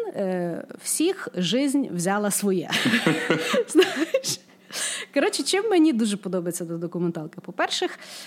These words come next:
е, дуже цікаво спостерігати, знаєш, за чимсь життям. І в якийсь момент, е, ти не можеш повірити: «Блін, ну, та ж людина така була, як же ж сюди розвинулося?» А, ну, ніхто не знає, як,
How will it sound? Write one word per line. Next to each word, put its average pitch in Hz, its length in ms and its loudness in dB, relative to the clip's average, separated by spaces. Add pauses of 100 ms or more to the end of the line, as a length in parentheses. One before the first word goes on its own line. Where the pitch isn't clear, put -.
(320)
е, 196 580 -2
дуже 262 320 0
цікаво 269 380 -4
спостерігати, 247 800 -4
знаєш, 247 440 -4
за 190 340 -4
чимсь 214 400 -2
життям. 175 560 -6 (120)
І 202 400 -4 (400)
в - 20 -2
якийсь 294 340 -2
момент, 302 320 0 (120)
е, 190 320 -6 (120)
ти 240 120 0
не 247 80 0
можеш 240 220 0
повірити: 226 460 -2
«Блін, 175 400 0
ну, 185 380 0 (340)
та 226 120 0
ж 226 120 -4
людина 247 300 0
така 262 360 -2
була, 202 300 -2
як 202 220 -2
же 226 80 -4
ж - 160 -6
сюди 202 360 -4 (120)
розвинулося?» 151 680 -6
А, 247 40 0
ну, 320 400 2
ніхто 277 300 0
не 285 120 0
знає, 269 280 0
як, 170 120 -2